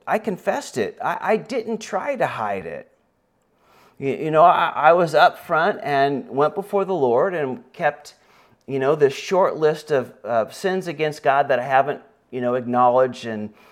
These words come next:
you know, asked God for forgiveness in.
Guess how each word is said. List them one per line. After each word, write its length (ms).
you 120
know, 380
asked 420
God 260
for 100
forgiveness 680
in. 180